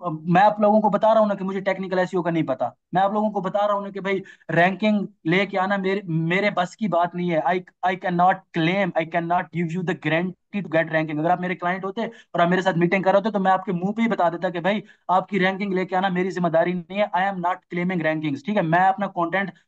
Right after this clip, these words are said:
अच्छा करके लिखूंगा, मेरे content से ज्यादा, मतलब उस जो topic आप दोगे उस पे मेरे वाले content से ज्यादा अच्छा कोई content नहीं होगा, ये मैं आपको guarantee दे सकता हूँ। But ranking लेके आना मेरा काम नहीं है। तो wha-, what I am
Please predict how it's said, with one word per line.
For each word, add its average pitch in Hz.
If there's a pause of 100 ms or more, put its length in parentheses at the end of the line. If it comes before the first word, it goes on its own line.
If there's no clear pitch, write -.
अच्छा 170
करके 196
लिखूंगा, 208
मेरे 180
content 185
से 185
ज्यादा, 170 (100)
मतलब 160 (240)
उस - (420)
जो 165
topic 185
आप 190
दोगे 196
उस 214
पे 220
मेरे 190
वाले 202
content 185
से 180
ज्यादा 175
अच्छा 175
कोई 190
content 180
नहीं 180
होगा, 175 (160)
ये 175
मैं 202
आपको 202
guarantee 190
दे 185
सकता 185
हूँ। 240 (220)
But 196
ranking 196
लेके 196
आना 226
मेरा 190
काम 190
नहीं 165
है। 139
तो 160
wha-, 190
what 196
I 254
am 240